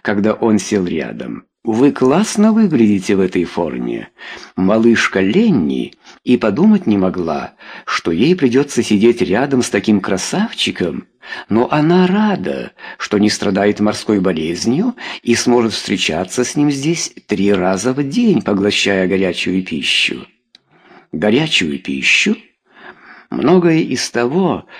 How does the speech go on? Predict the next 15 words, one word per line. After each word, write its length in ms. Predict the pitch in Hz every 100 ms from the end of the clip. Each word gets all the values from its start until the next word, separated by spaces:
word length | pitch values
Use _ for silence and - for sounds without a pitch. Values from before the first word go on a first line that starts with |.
| - -
что 320 | - - 101
она 180 | 110 123
тогда 340 | 101 92 98
говорила, 680 | 87 78 76 135 151 90 - _ _ _
казалось 600 | 101 101 160 151 143 139
ему 260 | 135 131 -
остроумным. 920 | - - 101 87 69 62 60 58 - _ _ - - - - - - - _
Очень 340 | 220 - 101
скоро 640 | 90 - 82 82 104 170 - -
все 300 | - - 196
стали 300 | - 160 151
называть 520 | 135 117 110 143 -
ее 340 | 120 120 120 -
"малышкой 800 | 104 110 101 175 160 - 143 131
Ленни". 680 | 107 85 67 64 62 60